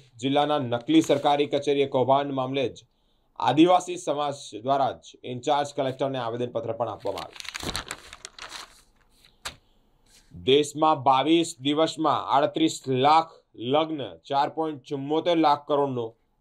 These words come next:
બિઝનેસ થશે. હવે એક નજર સંદેશની મુખ્ય હેડલાઇન્સ પર. સોનિયા અને રાહુલ ગાંધીને એક મોટો ઝટકો પડ્યો છે.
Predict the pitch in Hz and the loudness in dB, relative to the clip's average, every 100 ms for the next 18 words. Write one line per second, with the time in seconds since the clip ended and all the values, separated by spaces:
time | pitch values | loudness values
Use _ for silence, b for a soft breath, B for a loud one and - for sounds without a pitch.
0 | - 110 117 117 123 - 101 - - - | -10 -6 -4 -2 -2 -2 -8 -10 -14 -16
1 | - 170 202 247 262 269 269 220 202 226 | -6 2 4 4 2 -2 -2 -4 2 2
2 | 233 233 185 165 175 139 104 87 82 - | 2 -6 -4 -4 -2 -2 -4 -12 -16 -20
3 | _ _ - - 175 202 240 247 247 202 | _ _ -20 0 2 4 4 4 2 2
4 | 165 170 220 151 151 160 196 196 196 151 | 2 2 0 0 -2 -2 -4 -4 -8 -6
5 | 135 135 165 123 123 - 107 - - - | -4 0 0 -2 -6 -6 -6 -8 -18 -20
6 | - | -20